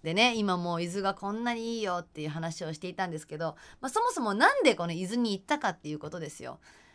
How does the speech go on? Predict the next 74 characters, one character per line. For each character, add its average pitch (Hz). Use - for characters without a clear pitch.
ま 359
あ、 -
ち -
ょ 480
こ 427
ち -
ょ 381
こ 320
私 233
も 220
こ 220
の 214
「モ 214
ー -
ニ 220
ン -
グ 214
喫 196
茶 170
田 180
口 160
恵 147
美 160
香」 143
で 151
鶏 190
の 185
話 180
を 151
し 151
て 170
い 170
る 165
ん 151
で 135
す -
け 170
ど、 214
あ 214
の、 190
有 339
吉 370
反 370
省 349
会 147
で 156
生 175
ま 185
れ 185
た 175
ひ 175
よ 185
こ 175
を 175
ね、 214
ず 160
っ 151
と 170
育 190
て 170
て 151
き -
て -
い 156
た 160
ん 147
で 127
す -
け 143
ど、 143
そ 208
の 302
子 285
が、 233